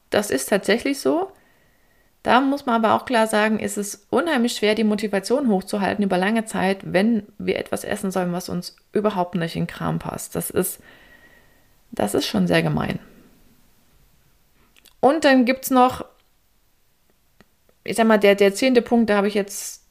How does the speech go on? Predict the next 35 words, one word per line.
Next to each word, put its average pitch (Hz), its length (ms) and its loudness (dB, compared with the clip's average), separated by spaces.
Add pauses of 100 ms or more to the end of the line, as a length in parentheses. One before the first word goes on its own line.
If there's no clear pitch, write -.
Verschiedenes 226 540 0
zusammengefasst, 202 800 0
was 196 160 -4
mir 247 120 2
noch 247 120 2
eingefallen 202 560 2
ist. 214 160 -2
Zum 208 140 0
einen 247 240 2
muss 262 120 -4
man 247 140 0
sich 240 120 -2
immer 226 160 2
die 226 120 -2
Frage - 320 0
stellen, 208 460 0 (800)
gibt 214 380 4
es 277 200 4
eventuell 220 680 2
Wechselwirkungen 226 920 2
zwischen 208 300 0
Lebensmitteln 208 920 2 (100)
und 180 520 -2
Nahrungsergänzung, 202 960 2
wenn 233 120 4
das 220 160 0
aufgenommen 240 560 0
wird, 269 160 -2
oder 202 320 6
zwischen 185 640 -2
Medikamenten 247 840 4
und 220 140 2
Lebensmitteln? 240 640 -2
Auch 202 140 -4
das - 360 -4